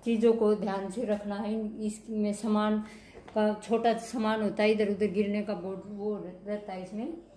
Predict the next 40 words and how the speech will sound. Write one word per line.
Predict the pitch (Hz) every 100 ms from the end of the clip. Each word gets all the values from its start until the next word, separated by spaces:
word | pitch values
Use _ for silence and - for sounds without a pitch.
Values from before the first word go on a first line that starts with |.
| - - 175
दिक्कत। | 208 214 233 - - - - - - -
और | 214 220 226 - - 240
ये | 214 226
देखो, | 202 - 202
ये | 202 233 233
इसका | - 233 196
बड़ा | 208 202 202
फ्रेम | 202 208 208 240
है, | 269 220 190
दो | 226 220
फ्रेम | 214 220 208
और | 202 196
छोटे | - 208 208
आते | 190 185 214
हैं, | 233 220
ये | 208
वाला। | 170 165 175 - - - - - - -
अब | 196 190
ये | 214
कटवर्क | 220 220 214 208
हमने | 185 180 226 294 - - 180 175
बना | 196 190
लिया, | 185 202 277 330 - 202
ये | 190
देखो, | 175 185 208
ये | 202
कटवर्क | 208 202 202
बना | 190 185
लिया। | 185 214
अब | 208
इस | 208
पे | - 254 - - - - - 180
बाजू | 214 208 214
बनाएंगे | 202 185 165 175 180
हम, | 185
ये | 185
देखो, | 175 175 208
इस | 233 -
तरीके | 175 170 180 170
से, | 175